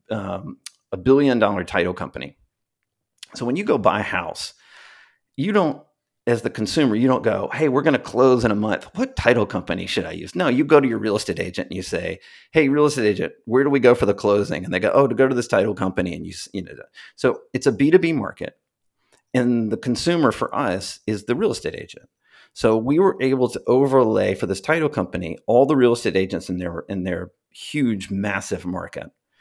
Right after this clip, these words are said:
And we found that sixty-two percent of real estate agents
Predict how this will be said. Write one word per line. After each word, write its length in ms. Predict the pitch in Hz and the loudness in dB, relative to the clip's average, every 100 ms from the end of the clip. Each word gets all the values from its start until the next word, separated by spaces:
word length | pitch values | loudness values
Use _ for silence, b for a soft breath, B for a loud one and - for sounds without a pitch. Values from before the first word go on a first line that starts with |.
| b b 113 | b b -4
And 140 | 110 | -2
we 100 | 120 | -2
found 400 | - 156 160 123 | 0 0 2 2
that 100 | - | 0
sixty-two 580 | - 151 - 156 - 131 | -6 -8 -8 -10 -6 -8
percent 600 | - 107 123 101 - - - | -8 -6 -2 0 -2 -6 -2
of 140 | 101 | 0
real 140 | 113 117 | 2 2
estate 220 | 113 90 | 2 0
agents 300 | 95 92 | -2 -4